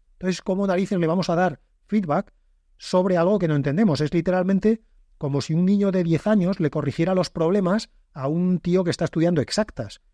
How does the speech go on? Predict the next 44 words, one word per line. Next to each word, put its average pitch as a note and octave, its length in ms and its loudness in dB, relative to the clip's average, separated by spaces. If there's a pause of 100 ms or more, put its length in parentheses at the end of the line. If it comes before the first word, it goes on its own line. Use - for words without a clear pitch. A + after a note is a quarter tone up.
(140)
¿Cómo D#3+ 180 -2
narices E3+ 360 0
le C3+ 100 -2
va C3+ 60 2
a C#3 40 -2
corregir C#3 280 -2
los C#3 120 -2
problemas? C#3+ 440 -2
No F3+ 200 0
sabe F3+ 320 0
si C#3+ 100 -2
están D3 240 -2
bien D3 160 -2
hechos C#3 240 -2
o C3 60 -4
mal A#2+ 120 -4
hechos, A#2 260 -10
¿no? - 80 -20 (840)
Bueno, F#3+ 220 0
pues E3+ 240 0 (500)
esto A3 240 2
primero G3+ 260 4
abre F#3+ 140 4
un... D#3+ 320 2 (240)
abre, C3+ 280 -2
no, C#3 160 2
ya A#2+ 120 0
está - 160 -8
abierto C3+ 480 -2 (360)
un D3 160 -4
debate D3 320 0
filosófico, D#3+ 600 -2
abre A#3+ 180 2
varios, C#3+ 340 2
de B2 80 -2
hecho. C#3 140 -4
El C3 60 -2
primero D#3 460 0
es - 180 -10
cómo G#3 180 0
lo G3+ 80 0
vamos G3 220 0
a D3+ 40 0
hacer. D3 300 -2